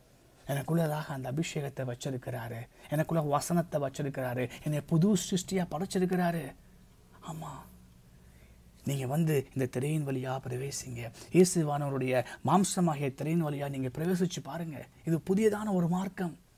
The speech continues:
இது புதியதான ஒரு வழி, நிறைய பலன்களை கொடுக்கும் அந்த வழி.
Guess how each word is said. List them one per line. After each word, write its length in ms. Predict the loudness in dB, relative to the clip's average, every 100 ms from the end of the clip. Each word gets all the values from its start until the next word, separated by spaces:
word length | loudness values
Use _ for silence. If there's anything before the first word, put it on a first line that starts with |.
| -20 -14 2
இது 140 | 2
புதியதான 520 | 4 0 2 2 2
ஒரு 140 | 0 0
வழி, 380 | -2 -2 -4 -10 -20 _ _ _ _ -20 -20 -20 -10
நிறைய 380 | -2 2 6 6
பலன்களை 460 | 4 0 -2 -2 0
கொடுக்கும் 360 | 0 0 0
அந்த 180 | -2 -4
வழி. 320 | -6 -10 -12